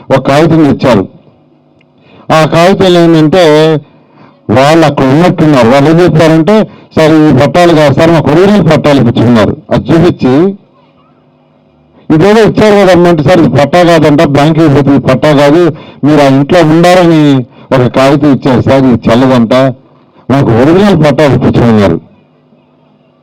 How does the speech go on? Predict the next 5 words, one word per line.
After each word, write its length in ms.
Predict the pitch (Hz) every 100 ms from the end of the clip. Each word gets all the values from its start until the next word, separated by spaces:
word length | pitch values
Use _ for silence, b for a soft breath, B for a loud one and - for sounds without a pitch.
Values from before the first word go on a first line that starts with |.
| _ _ _ _ _ _ _ _ _ B B B
అప్పుడు 260 | 127 147 165
నేను 260 | 160 151 139
ఒక 200 | 117 135
మాట 180 | 165 143
చెప్పా, 340 | - 117 85